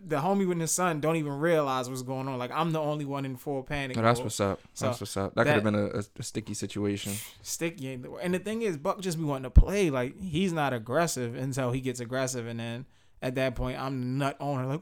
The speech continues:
Speaker 1: "Oh no, he's a puppy. He
Speaker 2: Big
Speaker 1: doesn't,
Speaker 2: baby.
Speaker 1: he doesn't wanna do anything." He's, and he's, <laughs> so,
Speaker 2: Yeah.
Speaker 1: yeah.
Speaker 2: He don't bite.
Speaker 1: Yeah. <laughs> Oh, that, that's what I don't do. 'Cause people be like, "Can I pet him? I wanna,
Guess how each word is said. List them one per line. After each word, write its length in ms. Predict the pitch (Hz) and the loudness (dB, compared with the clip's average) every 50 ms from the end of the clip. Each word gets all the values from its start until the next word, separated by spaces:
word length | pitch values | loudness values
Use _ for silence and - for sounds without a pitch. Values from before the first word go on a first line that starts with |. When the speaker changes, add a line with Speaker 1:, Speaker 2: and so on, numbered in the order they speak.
| - | -4
Speaker 1:
"Oh 40 | 233 | -4
no, 180 | 233 262 247 247 | -2 -2 0 2
he's 140 | 220 240 254 | 4 4 4
a 80 | 226 214 | 2 0
puppy. 300 | - - 269 - - 208 | 0 -2 0 0 0 0
He 180 | 196 185 226 | 0 0 0
Speaker 2:
Big 80 | 262 262 | 2 2
Speaker 1:
doesn't, 140 | 120 123 120 | 2 4 6
Speaker 2:
baby. 520 | 127 131 160 156 131 113 104 107 113 120 - | 6 8 8 8 6 6 4 2 2 -2 -4
Speaker 1:
he 60 | - 294 | -4 -2
doesn't 200 | 262 240 240 247 | -2 -2 0 -2
wanna 160 | 254 254 240 | -2 -2 -2
do 160 | 196 240 247 254 | 0 0 0 0
anything." 520 | 254 247 233 226 240 254 247 277 262 254 - | -2 -2 -4 -4 -6 -4 -2 -4 -4 -4 -4
He's, 60 | 196 | -2
and 80 | 151 127 | 0 0
he's, 180 | 160 190 160 123 - - | 0 0 -2 -4 -8 -12
<laughs> 100 | - - | 2 6
so, 920 | - 247 240 320 349 302 311 339 330 320 339 359 359 339 320 339 311 - - - - | 6 8 12 12 12 12 12 12 10 12 10 10 10 10 10 12 12 12 12 10 8
Speaker 2:
Yeah. 320 | - 113 113 113 113 110 107 | 6 8 10 10 10 8 8
Speaker 1:
yeah. 120 | 107 120 - - - - - - - - | 6 2 -2 -10 -14 -20 -20 -20 -4 2
Speaker 2:
He 100 | - 156 | 4 4
don't 180 | 196 202 180 | 6 6 6
bite. 340 | 165 151 151 160 170 170 - - - - - - - | 6 6 6 6 4 4 0 -8 -20 -20 -10 -2 8
Speaker 1:
Yeah. 320 | 202 226 226 196 175 165 - | 12 12 12 12 12 10 8
<laughs> 40 | - 185 180 - - - - - - - - - | 8 8 6 2 2 0 0 -2 -2 -2 2 4
Oh, 120 | 170 170 | 4 4
that, 420 | 160 - 160 160 175 180 196 - 170 | 4 2 2 4 4 4 4 4 4
that's 160 | 185 196 196 | 4 4 4
what 100 | 190 156 | 4 2
I 60 | 151 | 2
don't 260 | 151 143 160 160 151 | 2 2 2 0 0
do. 160 | 127 127 123 123 | -2 -4 -6 -6
'Cause 160 | 123 151 127 | -6 -8 -4
people 200 | - 190 196 180 | 0 0 2 2
be 60 | 165 | 2
like, 120 | 156 147 - | 0 -2 -2
"Can 100 | 214 226 | -2 -2
I 20 | 240 | 6
pet 180 | 226 - 254 254 | 8 8 6 6
him? 100 | 247 247 | 4 -2
I 20 | |
wanna, 180 | 247 247 233 | -4 -4 -4